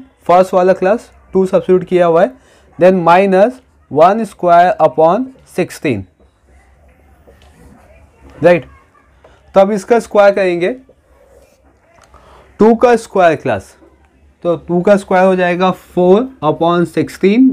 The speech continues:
minus वन का स्क्वायर करेंगे तो one upon sixteen। चलिए, इसको सॉल्व करते हैं। डिनोमिनेटर सेम है क्लास, तो वन टाइम लिखेंगे यहाँ पे, four minus one, then three आ जाएगा क्लास।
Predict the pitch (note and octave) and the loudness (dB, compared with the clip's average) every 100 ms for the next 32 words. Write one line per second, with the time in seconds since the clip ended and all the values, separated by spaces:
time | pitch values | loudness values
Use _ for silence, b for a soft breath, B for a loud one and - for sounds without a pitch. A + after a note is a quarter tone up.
0 | - E3+ F3+ F#3 A2+ - _ b b b | 0 0 2 2 0 -6 _ b b b
1 | b D#3 F#3 F#3+ G3+ - F#3 F#3 F#3 F#3 | b -2 -2 -4 -6 -4 -2 -2 0 -2
2 | F#3+ F#3+ D#3+ E3 E3 D3+ D#3+ B3+ - _ | -2 0 0 0 -4 -4 -4 -6 -10 _
3 | - C3 - B2+ G2 - - _ _ _ | -8 -8 -6 -6 -6 -12 -20 _ _ _
4 | b b b b b _ _ C#3+ A2+ G2+ | b b b b b _ _ -2 -2 -4
5 | - - - _ - _ _ D#3 - G3 | -16 -20 -20 _ -20 _ _ -2 0 2
6 | F#3+ F#3 G#3+ G3 A#3 G3+ F3 F#3+ G3+ G3+ | 2 0 -2 -2 -4 -2 -2 -2 0 -2
7 | G#3 G3 F#3+ G3 F#3 F3 G#3+ - F3+ D#3+ | -2 0 0 0 0 -2 -4 -4 -2 0
8 | D#3 D#3+ F3 F3+ E3+ F3 F3 E3 D#3+ E3 | -2 -2 -4 -4 -4 -4 -4 -2 -2 -2
9 | A3 C4 B B - - G3+ G#3+ A#3 G3 | -4 -6 B B -20 0 4 4 2 -2
10 | F3+ F#3 F#3+ - D3+ G#2+ F#2+ _ _ _ | -4 -4 -6 -8 -10 -10 -16 _ _ _
11 | _ _ _ _ _ _ _ C3+ E3 G#3 | _ _ _ _ _ _ _ 0 2 2
12 | G3 D#3 D#3 A#2+ B2 A2 G#2 A2 G#2 - | 2 2 2 0 -4 -6 -8 -8 -10 -12